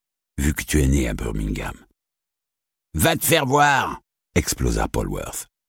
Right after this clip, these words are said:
Ma mère est une Trevelyan, et j'y suis arrivé dans ce pays à l'âge de deux mois. L'identité, c'est ce qu'on ressent là-dedans. » Il appuya son pouce contre sa poitrine. « Ça fait des siècles que la famille de ma mère habite les Cornouailles. »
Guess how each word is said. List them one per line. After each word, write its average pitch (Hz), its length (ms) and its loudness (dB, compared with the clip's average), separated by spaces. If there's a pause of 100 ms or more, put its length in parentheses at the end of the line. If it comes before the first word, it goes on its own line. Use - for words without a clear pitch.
(160)
Ma 131 180 2
mère 170 340 2
est 135 180 0
une 139 200 0
Trevelyan, 135 680 0 (460)
et 120 100 4
j'y 135 140 2
suis 165 160 2
arrivé 170 280 2
dans 156 140 2
ce - 60 -4
pays 160 240 2
à 156 60 2
l'âge 156 200 0
de 131 80 -6
deux 151 300 0
mois. 143 320 0 (520)
L'identité, 190 760 -2 (300)
c'est - 160 0
ce 143 120 2
qu'on 147 240 2
ressent 175 600 0
là-dedans. » 104 600 -2 (720)
Il 64 140 0
appuya 65 260 -2
son 60 220 0
pouce - 240 -4
contre 50 200 -8
sa - 160 -4
poitrine. « - 480 -8 (540)
Ça - 140 2
fait 226 160 0
des 170 100 2
siècles - 560 2
que 127 140 2
la 117 100 4
famille 120 280 4
de 120 40 6
ma 120 120 6
mère 123 200 4
habite 113 240 0
les 110 100 2
Cornouailles. » 113 640 2